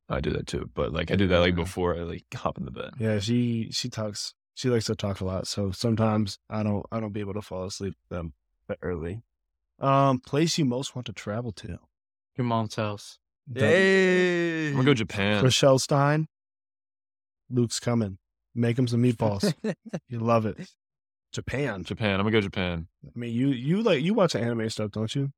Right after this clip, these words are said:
Speaker 2: Or is it just,
Speaker 1: Not
Speaker 2: uh,
Speaker 1: that
Speaker 3: That,
Speaker 1: much.
Speaker 3: not as much as I do.
Speaker 1: I watch, like, w-, one or two things that he says are interesting, and we'll watch it together sometimes. But
Speaker 2: Oh, okay.
Speaker 4: I just
Speaker 2: Okay.
Speaker 4: wanna go to islands with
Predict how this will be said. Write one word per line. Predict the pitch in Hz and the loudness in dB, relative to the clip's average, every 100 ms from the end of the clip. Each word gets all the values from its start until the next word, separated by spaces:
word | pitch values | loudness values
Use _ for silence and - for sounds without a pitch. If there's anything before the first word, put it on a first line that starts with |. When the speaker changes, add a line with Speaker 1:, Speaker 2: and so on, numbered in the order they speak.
| _ _ | _ _
Speaker 2:
Or | - | 0
is | 123 | 2
it | 117 | 4
just, | 117 | 4
Speaker 1:
Not | 135 143 | 6 6
Speaker 2:
uh, | |
Speaker 1:
that | 117 127 | 6 6
Speaker 3:
That, | 95 | 4
Speaker 1:
much. | 95 92 | 4 4
Speaker 3:
not | 139 147 | 6 6
as | 160 147 | 6 4
much | 143 131 - | -2 -2 -4
as | 113 | -6
I | 104 104 | -4 -6
do. | 98 98 95 | -6 -6 2
Speaker 1:
I | |
watch, | 113 160 170 | 6 6 4
like, | 165 | 2
w-, | 110 98 - | 2 -2 -6
one | 101 104 104 | -2 0 2
or | 95 | 0
two | - 95 | -4 -6
things | - 101 90 | -4 -4 -2
that | 90 | -4
he | 92 | -4
says | 95 85 | -6 -4
are | 90 | -4
interesting, | 87 95 - 101 95 | -4 -6 -6 -2 0
and | |
we'll | 87 82 | 0 2
watch | 85 - | 0 -2
it | 95 | -6
together | 87 85 85 85 | -4 -2 0 -2
sometimes. | 87 - 82 80 - | -6 -6 -6 -6 -10
But | - - | -10 -8
Speaker 2:
Oh, | 98 101 104 | -6 -6 -6
okay. | - - - 82 - | -10 -12 -12 -12 -4
Speaker 4:
I | 120 | -2
just | 123 | 0
Speaker 2:
Okay. | |
Speaker 4:
wanna | 135 123 | 0 2
go | 117 | 2
to | 113 | 4
islands | 104 110 110 110 - _ _ _ | 4 2 -2 -6 -14 _ _ _
with | - | -20